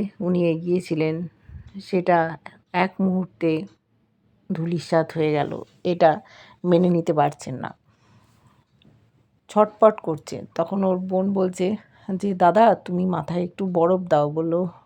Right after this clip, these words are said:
"একটু বরফে হবে না, বরফের চাই লাগবে।" সন্তু তখন বলল, "বাবা, মাছের বাজারে যে বরফ পাওয়া যায়, ওই রকম চাই? পায় তো ওকে ধরে মারতে যায়।" বলল, "হ্যাঁ, ওই রকমই বরফ লাগবে।"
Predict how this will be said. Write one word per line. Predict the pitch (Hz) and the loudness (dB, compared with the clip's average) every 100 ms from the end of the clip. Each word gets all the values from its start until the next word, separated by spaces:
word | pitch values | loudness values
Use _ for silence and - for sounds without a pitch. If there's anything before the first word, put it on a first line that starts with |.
| - - - - | -18 -18 -16 -16
"একটু | 160 - | -12 -6
বরফে | 196 190 185 185 | 4 4 4 0
হবে | 175 165 156 | -2 -2 -2
না, | 151 156 | -6 -8
বরফের | 160 170 175 180 - | -6 -4 -4 -8 -8
চাই | 170 165 180 | -6 -4 2
লাগবে।" | 170 151 - - - - - - _ | 2 2 -4 -12 -12 -20 -20 -20 _
সন্তু | - 202 202 208 | -4 0 2 4
তখন | 202 196 202 | 2 2 0
বলল, | 190 190 | 2 2
"বাবা, | 185 175 185 302 - - - _ _ - | 4 4 2 0 -8 -20 -20 _ _ -8
মাছের | 160 156 196 | -6 -4 -2
বাজারে | 190 190 196 190 | 2 2 2 2
যে | 190 | 2
বরফ | 185 175 160 175 | 2 4 4 2
পাওয়া | 175 170 | 6 6
যায়, | 185 185 180 | 6 6 6
ওই | 160 | 4
রকম | 156 185 226 | -2 -2 -2
চাই? | 226 240 196 143 - _ _ _ _ _ 202 - | 4 6 6 2 -10 _ _ _ _ _ -20 -4
পায় | 160 185 202 | 4 4 4
তো | - 185 | -2 -4
ওকে | 175 170 | -2 -4
ধরে | 165 160 | -2 -2
মারতে | 156 143 147 147 | -2 -4 -6 -12
যায়।" | 160 143 190 - _ _ _ _ _ - | -8 -8 -8 -18 _ _ _ _ _ -6
বলল, | 185 175 | -2 0
"হ্যাঁ, | 175 170 185 160 | 2 4 4 2
ওই | 160 | 0
রকমই | 175 185 180 170 | -4 -4 -4 -2
বরফ | 165 151 170 | -2 -2 -4
লাগবে।" | 147 156 - | -8 -8 -16